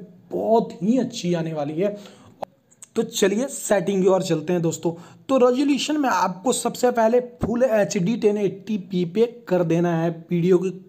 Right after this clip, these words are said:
क्वालिटी रेजोल्यूशन पे। ठीक है दोस्तों, अब फ्रेम रेट जो होने वाला है फ्रेंड, फ्रेम रेट तीस पे कर देना है आपको, बिल्कुल तीस पे ही करना है आपको फ्रेम रेट।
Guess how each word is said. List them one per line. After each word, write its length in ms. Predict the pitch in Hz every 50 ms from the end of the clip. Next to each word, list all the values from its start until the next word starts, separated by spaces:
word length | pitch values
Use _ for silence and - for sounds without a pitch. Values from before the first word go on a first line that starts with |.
| - -
क्वालिटी 360 | 180 175 185 185 185 185 202
रेजोल्यूशन 680 | 190 185 185 185 196 196 175 190 180 - - 214 185
पे। 120 | 165 151 139
ठीक 220 | - - 202 214
है 60 | 247
दोस्तों, 300 | - 226 - - - 240 233 - - - - - - - - -
अब 200 | 254 285 285 - - - _ _ _ _ -
फ्रेम 340 | 226 262 294 311 320 311 294
रेट 240 | 262 240 233 220
जो 160 | 190 190 233 226
होने 220 | 202 190 175 175
वाला 220 | 170 165 170 175
है 140 | 180 175 175 -
फ्रेंड, 240 | - 170 170 202 190 - - _ -
फ्रेम 300 | 240 247 277 285 285 269
रेट 320 | 262 240 247 247 247 - _ _ -
तीस 260 | 240 233 240 - -
पे 180 | - 262 240
कर 140 | 208 214 190
देना 260 | 170 156 139 139 139
है 60 | 151 165
आपको, 320 | 156 - - - - 151 147 - - - _ _ _ _ _ _ _ _ -
बिल्कुल 420 | 226 226 247 226 240 - 294 269 - - -
तीस 260 | 247 233 240 233 - - -
पे 60 | 240 220
ही 200 | 196 180 240 277
करना 320 | 262 - - 190 165 160 160
है 100 | 160 151
आपको 260 | 147 147 - - 165 - -
फ्रेम 220 | - 151 139 131 123
रेट। 180 | 135 127 -